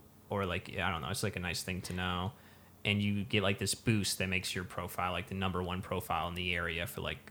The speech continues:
thirty minutes or, or something like that. So if you're someone who's, like, very serious about hooking up, uh, you would,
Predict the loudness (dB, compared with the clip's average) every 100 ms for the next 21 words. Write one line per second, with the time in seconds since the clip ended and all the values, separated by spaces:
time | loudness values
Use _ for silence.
0 | -20 -2 0 2 0 -2 -4 -4 -4 -6
1 | -10 -2 0 0 -2 -4 -4 -4 -4 -6
2 | -14 -18 -10 10 12 12 12 12 12 12
3 | 8 8 8 8 6 8 8 8 8 8
4 | 10 10 8 10 10 12 10 8 -8 -16
5 | -20 -16 2 4 4 4 0 0